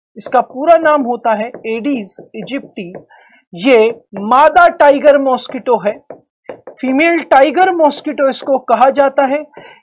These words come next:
इसके पीछे क्या होती हैं? सफेद और काले रंग की धारियां होती हैं, इस तरीके से ये मच्छर है, तो इसके अंदर सफेद और काले रंग की धारियां होंगी।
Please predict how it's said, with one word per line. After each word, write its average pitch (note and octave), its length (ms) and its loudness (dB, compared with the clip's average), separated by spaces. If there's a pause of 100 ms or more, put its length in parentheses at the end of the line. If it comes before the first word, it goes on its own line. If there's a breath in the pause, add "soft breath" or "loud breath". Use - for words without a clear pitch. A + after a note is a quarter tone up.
इसके E4+ 360 -2
पीछे E4+ 680 0 (600 soft breath)
क्या - 300 0
होती D4 360 4
हैं? C#4+ 160 -4
सफेद D#4+ 520 0
और D4 220 2
काले D4 420 2
रंग C#4 200 2
की C#4 180 -6
धारियां C#4 580 2
होती C4 400 -2
हैं, D4 200 -6 (1040)
इस A3 180 -12
तरीके C4 440 -2
से E4 140 -4
ये D4+ 140 0
मच्छर C#4 420 -2
है, D#4+ 240 -6 (180)
तो - 240 -6
इसके B3+ 340 -6
अंदर D4 360 2
सफेद D4+ 600 -4
और C4 240 -2
काले D#4 460 2
रंग C4+ 200 0
की C#4 160 -10
धारियां A3 500 0
होंगी। E3+ 440 -10